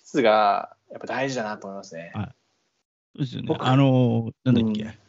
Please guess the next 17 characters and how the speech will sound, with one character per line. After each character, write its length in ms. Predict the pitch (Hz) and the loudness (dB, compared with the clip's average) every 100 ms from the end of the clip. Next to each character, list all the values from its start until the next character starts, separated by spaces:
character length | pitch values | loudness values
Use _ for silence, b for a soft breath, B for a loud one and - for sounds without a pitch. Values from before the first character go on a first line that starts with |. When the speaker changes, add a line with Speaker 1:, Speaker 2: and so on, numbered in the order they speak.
| _ _ _ _ _ _ - | _ _ _ _ _ _ 2
Speaker 2:
あ 140 | 135 | 6
の、 160 | 160 160 - _ _ _ _ - | 6 4 -4 _ _ _ _ 0
え 220 | 123 113 | 2 2
ー、 40 | - | 2
上 320 | 175 185 180 | 4 6 6
馬 480 | 175 160 156 147 - _ _ _ _ _ - | 6 6 6 6 2 _ _ _ _ _ -4
Speaker 1:
は 140 | 131 | 0
い 80 | 117 | 2
は 140 | 110 95 | 4 2
い。 20 | |
Speaker 2:
キ 40 | |
リ 60 | - | 0
ス 80 | - | -4
ト 80 | |
教 220 | 147 143 131 | 2 2 2
会 260 | 104 104 | -2 -4
の、 280 | 113 113 | -6 -8